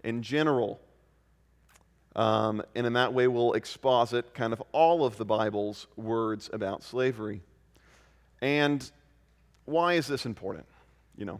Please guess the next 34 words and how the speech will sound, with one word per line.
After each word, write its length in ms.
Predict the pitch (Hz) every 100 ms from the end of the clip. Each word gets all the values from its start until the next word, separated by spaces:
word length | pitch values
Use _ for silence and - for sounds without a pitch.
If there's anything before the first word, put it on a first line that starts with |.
| -
it's 220 | 110 -
not 240 | 165 165
just 260 | 165 151 -
a, 180 | 131 123 123
a 60 |
trivial 480 | 117 165 156 160 151
thing. 300 | 165 185 185
"Oh, 100 | 202
that's 180 | 185 -
kinda 220 | 165 139
interesting." 640 | 151 147 - 151 156 196 - - -
I 120 | 110
mean, 280 | 117 120 113 -
no 220 | - 139 147
one's 240 | 151 147
tempted 440 | - 175 170 156 139
to 100 | -
practice 420 | 165 165 160 151
slavery. 640 | 156 156 151 151 151 147 - -
No 120 | - 151
one 120 | 147
struggles 420 | - 143 143 139
with 140 | 139
that, 280 | 127 135 131
but 140 | 135 127
I 80 |
guess 220 | 147 147 143
it 20 |
would 80 | 131
be 100 | 127
fun 340 | 160 156 123
to 80 | 110
find 340 | 131 127 127
out 280 | 117 117